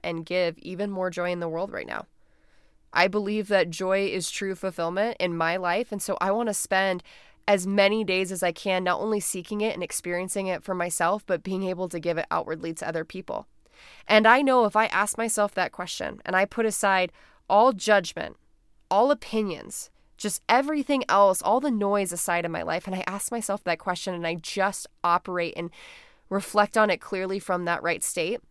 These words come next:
I'm gonna automatically do the right things. And so your primary question is the question that you ask yourself in order to align your actions with your most truest self.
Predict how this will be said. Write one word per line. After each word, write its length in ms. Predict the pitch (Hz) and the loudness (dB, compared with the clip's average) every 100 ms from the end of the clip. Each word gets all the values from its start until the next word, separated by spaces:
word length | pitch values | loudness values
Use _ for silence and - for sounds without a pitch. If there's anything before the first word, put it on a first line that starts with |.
| _ _ _ _ _ _ - | _ _ _ _ _ _ 4
I'm 180 | 208 233 | 6 6
gonna 320 | 262 247 160 | 4 2 4
automatically 600 | 196 208 196 180 202 196 | 6 6 8 6 6 0
do 180 | 170 180 | -4 -4
the 100 | 180 | -2
right 200 | 165 - | -2 -4
things. 400 | - 175 104 - - _ _ _ _ _ _ _ | -4 -6 -6 -10 -12 _ _ _ _ _ _ _
And 140 | 196 196 | -4 0
so 180 | 220 214 | 2 2
your 200 | 208 208 | 2 0
primary 500 | - 226 233 226 208 | 2 2 2 0 0
question 560 | - 214 - 202 175 | 0 -2 0 -2 -2
is 240 | - 180 175 | -4 -6 -4
the 80 | |
question 320 | 185 196 - 196 | -2 -2 -2 -6
that 100 | 117 | -4
you 120 | 170 | -2
ask 260 | 175 - | -2 -4
yourself 500 | 185 175 - 170 170 - | -8 -8 -4 -2 -4 -6
in 100 | 175 | -4
order 280 | 165 185 196 | -2 -4 -6
to 380 | - 180 170 - | -6 -4 -4 -4
align 640 | 175 175 180 180 185 180 - - _ | -4 0 2 2 0 -4 -12 -20 _
your 140 | 185 190 | -6 0
actions 500 | 151 180 - 185 170 | 0 0 -4 -6 -6
with 220 | 170 165 | -8 -4
your 100 | 175 | -4
most 260 | 165 165 - | -2 -4 -6
truest 360 | - 175 175 | -8 -6 -6
self. 300 | - 175 - | -4 -4 -6